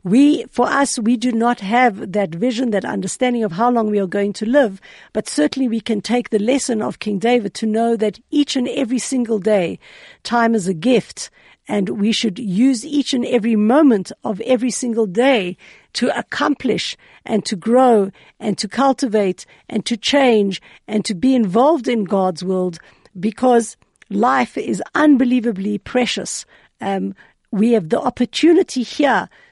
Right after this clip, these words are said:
to make a change, to make a difference, to, to, to, to help the world move towards a, a redemptive process, we, to help ourselves move, uh, towards a rebe-, a redemptive process. And so each and every single moment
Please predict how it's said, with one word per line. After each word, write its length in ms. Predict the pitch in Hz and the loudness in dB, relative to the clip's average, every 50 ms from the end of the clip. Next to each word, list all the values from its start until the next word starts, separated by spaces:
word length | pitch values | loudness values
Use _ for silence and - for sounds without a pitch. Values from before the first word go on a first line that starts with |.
| _ _ | _ _
to 260 | - - 233 240 - - | -6 -2 -2 -2 -2 -2
make 400 | 233 214 220 226 262 294 - - | -4 -2 0 2 2 2 2 0
a 60 | 285 | -4
change, 440 | - - 277 262 247 240 233 208 - | -2 0 0 0 2 0 0 -2 -4
to 100 | - 202 | -6 -4
make 320 | 196 208 240 277 285 - 269 | -2 0 2 0 0 0 -2
a 40 | 214 | 0
difference, 560 | 196 240 226 - - 226 214 202 - - - _ - - _ _ _ - | 0 0 -2 0 -2 -4 -4 -4 -6 -10 -16 _ -20 -20 _ _ _ -6
to, 420 | - 226 214 208 202 208 - - | -2 0 0 0 0 -2 -6 -8
to, 260 | - - 214 202 202 | -10 -8 -6 -6 -6
to, 380 | 196 - - 202 196 208 - - | -8 -8 -6 -4 -4 -4 -6 -10
to 400 | - - 196 190 202 - - 180 - _ _ _ _ _ _ _ _ | -8 -6 -6 -6 -6 -6 -10 -14 -18 _ _ _ _ _ _ _ _
help 340 | _ - - 320 349 - 262 | _ -2 0 0 0 0 -2
the 140 | 226 262 254 | 0 0 2
world 340 | 240 311 339 359 254 196 196 | 4 4 4 4 2 0 0
move 260 | 226 247 254 226 - | 2 2 2 0 -2
towards 500 | - 240 233 214 233 226 226 196 185 - _ - _ _ _ - | -4 -4 -2 2 4 4 4 4 0 -8 _ -20 _ _ _ -4
a, 100 | - 214 | 0 0
a 280 | 202 220 - - 240 | 2 2 0 -2 -2
redemptive 600 | 196 202 196 - 233 226 226 202 - 214 190 _ - | -2 -2 0 2 0 0 0 0 -4 -8 -12 _ -4
process, 540 | 233 220 208 196 - - 202 190 - - _ - - - _ - | -2 -2 0 -2 -2 -2 -4 -4 -4 -6 _ -18 -20 -20 _ -6
we, 280 | 202 226 - - 240 214 | -4 -4 -4 -4 -6 -8
to 140 | - - 214 | -6 -4 0
help 220 | 208 269 294 - | 2 2 2 2
ourselves 640 | - 269 254 - - - 330 349 392 427 330 185 185 | 0 -2 -2 -2 0 2 2 2 4 2 0 -2 -2
move, 300 | 214 214 208 202 185 - _ _ _ _ _ _ - | 0 0 0 -2 -4 -8 _ _ _ _ _ _ -10
uh, 140 | - 190 180 | -8 -8 -8
towards 340 | - - 202 196 196 170 | -6 -6 -4 -4 -4 -4
a 60 | 196 185 | -2 -4
rebe-, 340 | 190 175 180 196 196 - | -4 -2 -2 -6 -6 -6
a 300 | - 202 196 - - 208 | -10 -10 -10 -8 -8 -6
redemptive 520 | 185 196 170 160 196 202 180 - 196 - - | -6 -6 -4 -4 -4 -4 -4 -6 -8 -8 -6
process. 460 | - 185 180 180 - - - - - _ - - - - | -8 -8 -6 -6 -8 -8 -10 -12 -14 _ -20 -20 -18 -8
And 140 | - 240 - | -6 -6 0
so 220 | - 269 262 - - | 2 2 2 2 2
each 260 | 339 320 349 - - | 4 2 2 4 2
and 160 | 302 269 247 - | 0 0 -2 -2
every 380 | - 320 320 262 277 311 285 | 0 0 0 0 2 0 0
single 440 | 233 - - 311 277 269 269 254 226 | 0 0 -2 -2 -2 0 0 0 0
moment 640 | 220 220 247 302 339 349 269 208 170 170 - - | 0 2 2 4 4 4 2 0 -2 -4 -8 -12